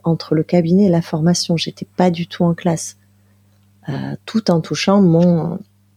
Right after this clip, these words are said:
mon salaire, ou quatre-vingts pour cent de mon salaire. Donc ça, c'était, euh, assez, assez,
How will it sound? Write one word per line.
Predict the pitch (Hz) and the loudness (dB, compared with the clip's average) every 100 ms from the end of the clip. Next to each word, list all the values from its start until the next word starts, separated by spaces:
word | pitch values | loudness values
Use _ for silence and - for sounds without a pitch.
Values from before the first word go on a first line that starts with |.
| _ _ _ - | _ _ _ -6
mon | - 160 | 0 0
salaire, | - 170 185 180 | 2 2 4 2
ou | 170 - | 0 -4
quatre-vingts | - - 165 | -4 -2 -2
pour | 160 175 | -2 -2
cent | - | 0
de | 170 | 2
mon | 170 | 2
salaire. | - 196 208 - - _ _ _ - | 2 2 2 0 -10 _ _ _ -16
Donc | - | -8
ça, | - 185 | 0 0
c'était, | 180 156 - - 170 | 0 -4 -4 0 0
euh, | 156 160 - _ _ _ _ - _ | 0 -2 -8 _ _ _ _ -20 _
assez, | - 139 - 190 165 156 - | -4 -4 0 2 2 0 -2
assez, | - - - - 73 | -4 -6 -8 -6 -6